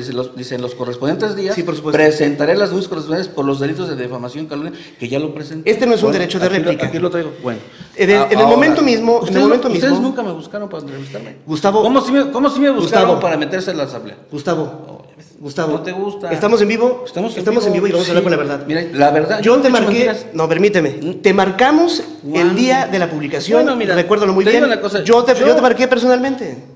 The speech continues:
Speaker 1: Pues no sé dónde marcarías, mi teléfono. Ah,
Speaker 2: Yo
Speaker 1: pues
Speaker 2: hablé
Speaker 1: te lo doy.
Speaker 2: contigo.
Speaker 1: Mi teléfono
Speaker 2: Yo hablé
Speaker 1: cuatro seis siete.
Speaker 2: contigo, Gustavo.
Speaker 1: No, no, no. Ya ves,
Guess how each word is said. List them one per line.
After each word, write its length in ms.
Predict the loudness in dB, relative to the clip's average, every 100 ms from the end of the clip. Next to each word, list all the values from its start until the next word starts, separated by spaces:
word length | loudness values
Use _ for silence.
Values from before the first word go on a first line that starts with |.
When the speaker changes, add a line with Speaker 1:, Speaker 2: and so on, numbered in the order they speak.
| -20 -16
Speaker 1:
Pues 160 | -10
no 120 | -8 -6
sé 100 | -6
dónde 180 | -6
marcarías, 540 | -8 -8 -10 -10 -10 -10
mi 80 | -10
teléfono. 440 | -6 -4 -2 -2 0
Ah, 120 | 2
Speaker 2:
Yo 100 | 6
Speaker 1:
pues 20 | 6
Speaker 2:
hablé 160 | 6
Speaker 1:
te 60 | 4
lo 80 | 6
doy. 100 | 4
Speaker 2:
contigo. 460 | 4 2 2 -2 -6
Speaker 1:
Mi 80 | -6
teléfono 300 | -2 0 0
Speaker 2:
Yo 160 | 4 4
hablé 180 | 4 4
Speaker 1:
cuatro 40 |
seis 0 |
siete. 80 | 2
Speaker 2:
contigo, 260 | 0 -2
Gustavo. 360 | -2 -2 -2 -4
Speaker 1:
No, 280 | -6 -8 -10
no, 160 | -12 -16
no. 140 | -12
Ya 120 | -6
ves, 220 | -6 -6